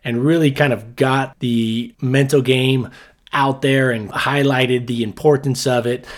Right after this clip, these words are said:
His book, Heads Up Baseball, I got the original. This copy is beat up. In fact, this copy is so old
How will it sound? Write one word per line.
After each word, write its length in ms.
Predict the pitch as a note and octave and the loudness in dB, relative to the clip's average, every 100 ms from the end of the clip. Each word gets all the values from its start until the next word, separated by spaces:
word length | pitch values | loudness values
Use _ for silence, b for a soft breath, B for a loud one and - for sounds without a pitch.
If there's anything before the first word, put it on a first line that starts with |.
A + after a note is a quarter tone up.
| D3 | -8
His 280 | D3 D3+ C3 | -2 0 2
book, 260 | A#2+ D#3 C#3 | 8 8 8
Heads 280 | D3 C#3 | 4 4
Up 200 | C#3+ A#2 | 4 2
Baseball, 680 | A#2+ C3 B2+ D3+ C#3 C#3+ C3+ b b | 0 0 2 4 4 2 -4 b b
I 80 | C#3+ | 0
got 180 | C#3+ D3 | 4 4
the 60 | |
original. 440 | B2 B2+ D3+ C#3+ C#3+ | 4 6 6 6 4
This 160 | F3+ | 0
copy 340 | - C#3 B2 A#2+ | 2 2 2 -2
is 160 | A#2 - _ C#3+ | -4 -8 _ -8
beat 220 | B2 B2+ | -2 2
up. 200 | B2+ B2 | 2 2
In 100 | C3 | 0
fact, 320 | - D#3+ E3 - _ _ _ - | 0 0 0 -4 _ _ _ 2
this 200 | E3+ - | 4 8
copy 360 | G#3+ G#3+ F3 | 8 8 4
is 100 | - | 0
so 300 | - F#3 G3+ | 2 6 6
old 520 | F#3 F#3+ E3+ B2 A#2+ | 6 6 6 6 4